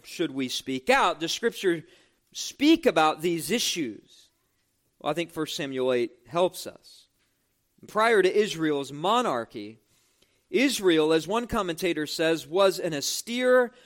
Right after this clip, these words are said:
republican government with an invisible and almighty chief, that is God, presiding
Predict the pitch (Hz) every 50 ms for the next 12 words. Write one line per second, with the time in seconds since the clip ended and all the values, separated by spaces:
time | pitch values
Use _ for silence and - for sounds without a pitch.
0 | _ _ _ 143 165 175 165 _ - - 247 269 220 202 214 185 - - 190 156
1 | 147 135 123 135 185 208 208 190 175 143 131 123 120 127 - _ _ _ _ _
2 | _ _ _ - 165 185 190 214 190 180 175 170 165 135 127 156 240 302 262 226
3 | 269 254 185 220 233 220 226 202 196 170 170 190 233 247 240 208 190 202 214 226
4 | 226 214 196 175 156 _ - - - - 269 277 254 190 180 185 - - - _
5 | _ _ _ _ _ _ 120 135 151 143 120 113 104 127 160 165 147 131 123 127
6 | 127 127 - - 127 117 117 139 135 131 123 120 117 113 110 110